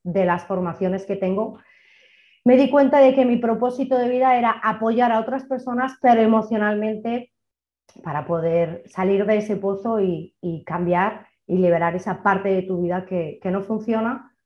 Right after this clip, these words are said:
cuando realmente eres consciente de que tu vida se rige a través de los miedos y de las limitaciones mentales. Cuando llegas a entender y a tener ese clic, ¡guau!,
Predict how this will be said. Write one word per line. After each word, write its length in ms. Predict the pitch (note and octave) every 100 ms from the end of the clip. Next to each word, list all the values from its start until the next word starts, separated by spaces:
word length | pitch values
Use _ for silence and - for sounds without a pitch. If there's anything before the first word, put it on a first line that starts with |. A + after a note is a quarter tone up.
| -
cuando 280 | G#3 G#3
realmente 420 | G3+ G#3 G#3+ A3 A3+
eres 140 | A3+
consciente 680 | A3+ A3 G#3+ G#3 G3+ A3+ A3
de 220 | G3+ F#3+
que 220 | G3 F#3+
tu 180 | F#3 G#3+
vida 280 | G#3+ G#3 A3
se 120 | A3
rige 340 | F#3 G3 -
a 120 | G3+ G3
través 320 | F#3+ F#3 F#3
de 100 | G3+
los 160 | F3+
miedos 500 | F3 F3+ F3+ G#3+ A3+ _ _ _ _
y 80 | A3+
de 120 | G#3+
las 180 | A3 G#3+
limitaciones 600 | A3 G#3 G#3 G#3 G#3+ G#3
mentales. 580 | G#3 F#3+ G3 F#3+ G3+ G#3
Cuando 500 | - F#3+ G3 F3 F3 G3+
llegas 260 | G3 A3
a 80 | A3+
entender 460 | G#3 G#3 G3 G3 F#3+
y 40 |
a 80 | F#3+
tener 220 | F#3+ F#3
ese 240 | F#3+ F#3
clic, 240 | F#3 F#3+ G3
¡guau!, 440 | C#3 - C3 -